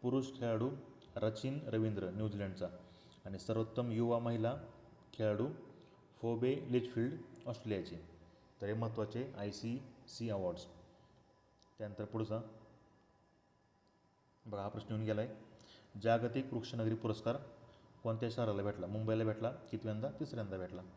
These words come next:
येऊन गेले बघा, आत्ता सात तारखेला जो पेपर झाला त्यामध्ये येऊन, येऊन गेलेला आहे. तर व्हीआयएमपी करा याला. लॉरियस स्पोर्ट्स अवॉर्ड दोन हजार चोवीस,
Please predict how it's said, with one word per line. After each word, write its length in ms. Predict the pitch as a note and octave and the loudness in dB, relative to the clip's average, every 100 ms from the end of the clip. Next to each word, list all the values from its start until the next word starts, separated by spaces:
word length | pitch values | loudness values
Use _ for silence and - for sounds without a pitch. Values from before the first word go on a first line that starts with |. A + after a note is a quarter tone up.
| - - - - - - - - - | -20 -20 -20 -20 -20 -20 -20 -16 -2
येऊन 160 | A2 | 0
गेले 200 | A2+ A2 | 2 0
बघा, 200 | G#2 G#2 | 2 4
आत्ता 200 | G#2 - | 2 0
सात 160 | G2 A2 - | -2 -2 0
तारखेला 240 | A#2+ A2 | 0 0
जो 100 | G#2 | -2
पेपर 260 | G#2 G#2+ G#2+ | -2 -2 -2
झाला 220 | G2+ G#2+ - - - - | -2 -2 -6 -16 -16 -8
त्यामध्ये 260 | G2+ G#2 | -4 -4
येऊन, 120 | G#2+ A2 | -4 -4
येऊन 180 | G#2+ G2+ | -4 -2
गेलेला 260 | G2 F#2+ | -2 -2
आहे. 80 | B2 - - - - - - - | -4 -10 -18 -20 -20 -20 -20 -8
तर 60 | G#2 | -4
व्हीआयएमपी 420 | G#2 A2+ A2 A2+ | 0 2 2 0
करा 180 | A2 G#2 | 0 0
याला. 200 | G2 A2+ - - - - - - - - - - - - - - | 0 -2 -8 -16 -20 -20 -20 -20 -20 -20 -20 -20 -20 -20 -20 -12
लॉरियस 600 | G#2 G#2+ A2+ A#2+ B2+ C3 - | 0 4 4 4 2 2 -4
स्पोर्ट्स 460 | - A2+ A2+ - | 0 2 2 0
अवॉर्ड 320 | - A2 A2+ A2 | -2 4 4 4
दोन 140 | A2 | 0
हजार 160 | G2+ G#2+ | -2 0
चोवीस, 500 | C3 G2+ E2+ - | 2 2 -2 -6